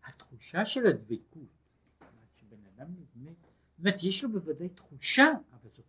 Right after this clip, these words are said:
לא דבקות. זאת אומרת, יש לו, יש לו, יש לו, יכול להיות שיש לבן אדם חוויות, חוויות מאוד מעניינות,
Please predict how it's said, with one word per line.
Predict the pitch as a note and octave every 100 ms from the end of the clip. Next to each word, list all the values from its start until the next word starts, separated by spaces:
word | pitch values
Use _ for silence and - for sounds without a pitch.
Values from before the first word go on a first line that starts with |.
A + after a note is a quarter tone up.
| B2
לא |
דבקות. | G#2 A2+ E3 E3+ D4 C#4+
זאת | - - _ _ _ _
אומרת, | D3 -
יש | C#3 -
לו, | F#3 F3
יש | C3+ C3+ -
לו, | E3+ - C#3
יש | C#3 C3+
לו, | F3
יכול | D#3+ - C#3
להיות | D3+ B2+ _
שיש | B2 B2+ D3
לבן | C#3 C3
אדם | A2+ A2 A#2 _
חוויות, | G#2 G2+ A2+ C3 - _ _ _ _ _ _
חוויות | - A#2 G#2+ C#3 C#3+ -
מאוד | A#2+ - D#3+ F3
מעניינות, | F#3 E3 C#3+ B2+ A#2+ G2